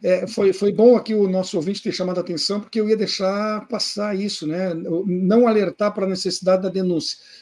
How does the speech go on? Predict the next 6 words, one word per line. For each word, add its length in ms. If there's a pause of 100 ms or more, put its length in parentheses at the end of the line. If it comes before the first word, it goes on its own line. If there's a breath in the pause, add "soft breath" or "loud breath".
(140 soft breath)
Muito 280
obrigado 480
aqui 200
pela 180
contribuição, 720
ajudou 580